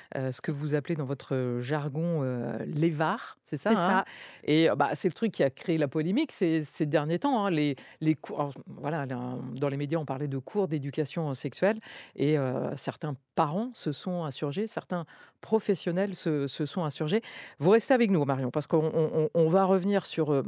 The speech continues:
Speaker 1: ben, ce que sont, euh, enfin, ce qu'est cet E V A R. Et puis, bah, comme promis, euh, on rentrera dans le vif du sujet pour que vous, parents, grands-parents, eh bien, vous, vous sachiez, euh,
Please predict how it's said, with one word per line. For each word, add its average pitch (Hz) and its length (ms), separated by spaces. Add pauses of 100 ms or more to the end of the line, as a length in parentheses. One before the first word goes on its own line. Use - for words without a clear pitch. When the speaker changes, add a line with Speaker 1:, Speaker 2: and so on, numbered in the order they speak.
(120)
Speaker 1:
ben, - 380
ce - 200
que 147 200
sont, 180 460
euh, 127 320
enfin, - 180
ce - 240
qu'est 190 300 (280)
cet - 300
E 170 60
V 151 100
A 190 140
R. - 20 (260)
Et 170 140
puis, 196 320
bah, 151 160
comme 202 220
promis, 202 500
euh, 151 180
on 143 200
rentrera 160 340
dans 165 140
le 147 60
vif 175 120
du 170 100
sujet 170 380 (340)
pour - 200
que - 80
vous, 165 280
parents, 185 580 (200)
grands-parents, 175 800
eh 147 80
bien, 165 220
vous, 147 320
vous 147 140
sachiez, 170 480
euh, 160 180